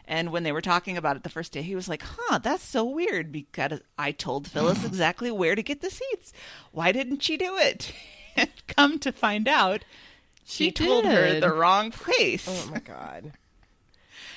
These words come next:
Speaker 1: And so she did exactly what he told her. <laughs> So he apologized very profusely.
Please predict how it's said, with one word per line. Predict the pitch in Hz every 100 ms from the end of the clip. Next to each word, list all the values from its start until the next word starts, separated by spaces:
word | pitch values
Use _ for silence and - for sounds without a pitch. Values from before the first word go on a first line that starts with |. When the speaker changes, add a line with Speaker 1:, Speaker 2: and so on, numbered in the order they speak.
| -
Speaker 1:
And | 202
so | 226
she | 220 220
did | 240
exactly | 254 330 330 - 262
what | -
he | 196
told | 170 190 160
her. | 180 131 175 -
<laughs> | - -
So | - 143 170 - - - -
he | - 196 190
apologized | 170 180 208 185 175 170 156 160
very | 170 160 160 156
profusely. | - 170 156 151 147 - 123 120